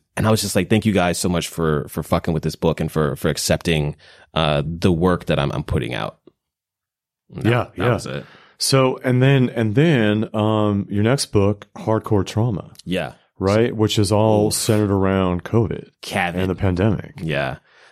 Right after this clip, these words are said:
Speaker 1: That was, that was rough too. So made, made the book. I was like, "You know what? I,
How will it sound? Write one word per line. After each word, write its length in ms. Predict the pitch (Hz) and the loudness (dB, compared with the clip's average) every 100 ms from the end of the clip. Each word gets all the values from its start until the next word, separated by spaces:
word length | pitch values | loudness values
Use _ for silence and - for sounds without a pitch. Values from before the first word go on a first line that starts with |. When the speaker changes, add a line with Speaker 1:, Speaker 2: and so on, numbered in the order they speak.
| - | -2
Speaker 1:
That 180 | 104 | 0
was, 140 | 113 87 | 0 0
that 120 | 117 | -2
was 120 | 101 | 0
rough 180 | 85 82 | -2 -2
too. 320 | - 107 78 - - | 0 0 0 -6 -14
So 400 | - 104 87 80 - _ _ _ _ | -4 0 0 -2 -8 _ _ _ _
made, 440 | 80 90 104 117 113 | -4 0 2 2 2
made 180 | 107 117 | 2 2
the 60 | |
book. 180 | 98 98 | 2 2
I 40 | |
was 120 | 104 95 | 2 0
like, 100 | 92 | 2
"You 60 | |
know 120 | 110 113 | 2 2
what? 200 | - - - | -2 -10 -6
I, 200 | 90 | -4